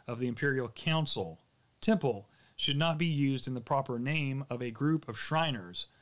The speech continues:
For example, the proper name for the first temple formed is Mecca Shriners, not Mecca Temple.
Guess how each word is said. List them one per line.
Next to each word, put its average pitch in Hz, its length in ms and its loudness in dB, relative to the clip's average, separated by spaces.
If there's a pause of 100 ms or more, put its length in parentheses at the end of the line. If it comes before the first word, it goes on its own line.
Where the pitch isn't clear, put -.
(260)
For 147 180 4
example, 131 640 0 (180)
the 120 80 -14
proper 202 340 6
name 160 280 2
for 139 160 -2
the 123 80 -4
first 180 400 0
temple 113 320 -2
formed 131 500 0
is 123 340 -2 (400)
Mecca 139 380 0
Shriners, 123 800 0 (420)
not 151 380 2 (160)
Mecca 127 540 -4 (180)
Temple. 110 480 -6